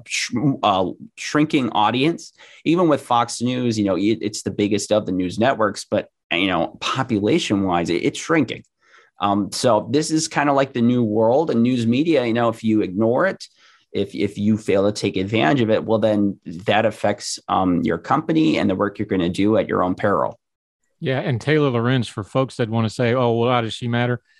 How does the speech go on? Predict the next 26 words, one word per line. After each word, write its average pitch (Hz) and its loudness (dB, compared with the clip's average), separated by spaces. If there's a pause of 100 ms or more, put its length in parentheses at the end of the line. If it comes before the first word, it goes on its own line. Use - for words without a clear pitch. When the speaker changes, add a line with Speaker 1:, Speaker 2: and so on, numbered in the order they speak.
(240)
Speaker 2:
The 131 0
last 131 0
two 165 0
breaking 135 0
stories 120 -2
she - -6
did, 113 0
especially 123 -4
this 107 -8
last 107 -6
one 139 0
that 139 -2
she 156 -2
did, 147 0 (340)
that 131 2
was 147 2
the 143 -2
top 123 -2 (180)
thing 123 0
that 107 -2
Washington 110 -4
Post 110 -2
had 110 0
this 123 -4
entire 110 -2
year. 101 -4